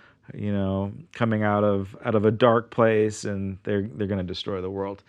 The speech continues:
So let me read the scripture out of Revelation chapter six, and then, uh, I will, I, I will, um,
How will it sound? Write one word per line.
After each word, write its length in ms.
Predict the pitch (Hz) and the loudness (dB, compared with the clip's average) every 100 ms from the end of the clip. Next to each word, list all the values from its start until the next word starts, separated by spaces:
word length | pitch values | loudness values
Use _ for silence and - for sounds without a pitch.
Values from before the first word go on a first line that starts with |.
| - - | -20 -16
So 140 | - 127 | -4 0
let 120 | 147 | 2
me 100 | 170 | 2
read 140 | 160 | 0
the 60 | 135 | -2
scripture 400 | - 135 - 127 | -8 -12 -6 -2
out 180 | 135 113 | 2 2
of 140 | 107 | 2
Revelation 640 | 117 117 117 117 113 - | 2 2 2 2 2 0
chapter 340 | 104 107 - 95 | -2 -2 -2 -8
six, 580 | - 117 110 - - - - | 0 0 0 -6 -12 -12 -8
and 300 | 113 110 104 | -4 -2 -2
then, 340 | 107 104 101 95 - _ _ | -2 -2 -4 -10 -20 _ _
uh, 160 | 104 101 | -2 -2
I 280 | 110 110 107 | 2 4 4
will, 520 | 104 104 98 95 - - | 4 2 0 -2 -8 -10
I, 100 | 104 | -8
I 180 | - 113 | -2 -2
will, 340 | 110 104 98 120 156 _ _ _ _ _ _ _ _ - - _ _ 101 | 0 0 -2 -6 -18 _ _ _ _ _ _ _ _ -20 -20 _ _ -8
um, 640 | 95 92 90 90 90 | -4 -4 -4 -6 -10